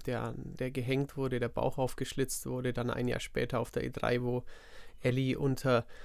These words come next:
unter dem Johlen des Publikums, äh, Messer und Pfeile in Hals und, äh, Co. von den Feinden rammt. Also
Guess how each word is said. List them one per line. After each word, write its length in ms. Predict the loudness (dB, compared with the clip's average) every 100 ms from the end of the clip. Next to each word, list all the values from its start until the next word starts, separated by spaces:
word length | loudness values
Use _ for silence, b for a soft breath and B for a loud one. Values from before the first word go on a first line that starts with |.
| B B B
unter 220 | 2 4
dem 200 | 6 4
Johlen 520 | 8 8 10 10 8
des 160 | 6 8
Publikums, 840 | 12 12 10 4 4 4 4 2
äh, 380 | 4 4 4 -2 -6 -4
Messer 580 | 4 6 6 4 2 2
und 200 | 2 0
Pfeile 500 | 0 2 4 4 4
in 320 | 2 0 0
Hals 440 | 0 2 0 -2
und, 320 | -4 -4 -4
äh, 320 | -2 0 0 -2 -2 -2
Co. 220 | 2 2
von 160 | 2 0
den 100 | 0
Feinden 440 | 0 2 2 2
rammt. 500 | 2 4 4 2 0
Also 240 | 2 2